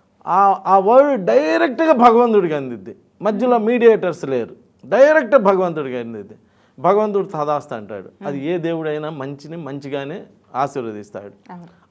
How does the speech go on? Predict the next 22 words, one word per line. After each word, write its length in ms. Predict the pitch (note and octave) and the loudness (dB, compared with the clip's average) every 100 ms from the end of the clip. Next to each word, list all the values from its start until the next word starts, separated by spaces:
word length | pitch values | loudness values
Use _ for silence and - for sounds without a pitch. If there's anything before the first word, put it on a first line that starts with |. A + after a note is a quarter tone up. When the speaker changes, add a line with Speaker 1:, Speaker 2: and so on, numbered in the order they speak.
| - | 2
Speaker 1:
అలానే 460 | A3+ A3+ D#3 A#2+ A2+ _ _ - | 4 4 2 -6 -14 _ _ -4
క్రిస్టియన్స్ 540 | D4+ D4+ A3 D#3+ C3+ | 0 2 0 0 -4
ఉన్నారు. 560 | B2+ A2 G2 - - - | -10 -12 -16 -18 -16 -12
Speaker 2:
ఇప్పుడు 240 | F#4 F#4+ | -6 -6
మీరు 420 | F4+ D#4+ D#4+ C4+ | -6 -6 -8 -6
చెప్పిన 260 | F4 E4+ F4 | -8 -6 -4
ఈ 200 | F4 D#4+ | -2 -2
పద్ధతి 760 | E4 D#4 A3+ B3+ G3+ A3+ F#4+ - _ _ _ | 0 0 2 -2 -2 -8 -8 -10 _ _ _
అందరికీ 500 | C4 D4 G4 A4+ A4 | 2 2 0 0 0
ఒకేలా 460 | A#4 F4+ F#4 F#4 F4+ | 0 0 0 4 4
వర్తిస్తుందా? 520 | D4+ B3+ - F4+ A3 | 4 2 -4 -6 -2
Speaker 1:
అందరికీ 260 | B3+ C#4 G4+ | 2 4 6
ఒకేలా 360 | F3+ G#3 F3+ | 4 2 2
వర్తిస్తుంది. 580 | D#3+ C#3 B2+ B2+ - D4 | 0 -4 -6 -12 -8 -6
Speaker 2:
ఓకే. 300 | D4 G3+ G3 D#3 | -6 -10 -10 -6
Speaker 1:
అందరికీ 340 | G#3 A3+ G3 | -2 -2 -2
ఒకేలా 340 | F3+ E3+ D3+ | -2 -2 -2
వర్తిస్తుంది. 600 | D#3+ C#3 C3 C3+ - F3+ | -2 -4 -6 -10 -8 -10
కాకపోతే 300 | B3 G#3 G#3+ G3+ | -4 -2 0 -2
డేటే 340 | D#3 A#3+ C4+ B3+ | 2 4 4 4
మారిద్ది. 540 | F#3+ C#3+ C3 G2+ G2 - _ _ B3+ | 2 -2 -4 -10 -16 -20 _ _ -10
Speaker 2:
ఓకే. 540 | B3+ - A3+ F#3 D#3 | -10 -8 -6 -6 -10